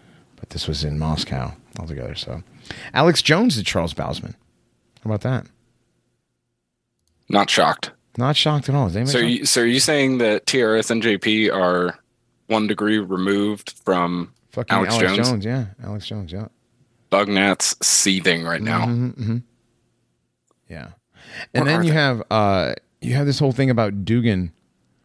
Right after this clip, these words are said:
Speaker 1: and how, um, you know, there's, there's no Dugan connections, but there is Dugan connections. But that's a whole other, that's for, like, a whole entire other podcast.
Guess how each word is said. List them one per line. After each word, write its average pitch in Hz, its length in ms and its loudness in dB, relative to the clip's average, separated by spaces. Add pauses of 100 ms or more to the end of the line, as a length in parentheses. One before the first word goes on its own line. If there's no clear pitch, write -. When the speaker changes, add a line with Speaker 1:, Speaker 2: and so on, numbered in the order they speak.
(280)
Speaker 1:
and 95 220 4
how, 92 360 2
um, 80 500 -4
you 92 60 -4
know, 85 100 -2
there's, 85 260 -2
there's 90 160 -2
no 90 160 2
Dugan 90 340 2
connections, 92 440 0
but 87 120 -4
there 82 120 -2
is 82 100 0
Dugan 85 300 -2
connections. 90 420 -2
But 104 60 -2
that's 156 160 2
a 139 60 2
whole 107 200 6
other, 87 160 2
that's 135 200 -4
for, - 100 -4
like, 135 140 2
a - 60 -4
whole 78 180 4
entire 69 280 2
other 65 140 2
podcast. - 400 -2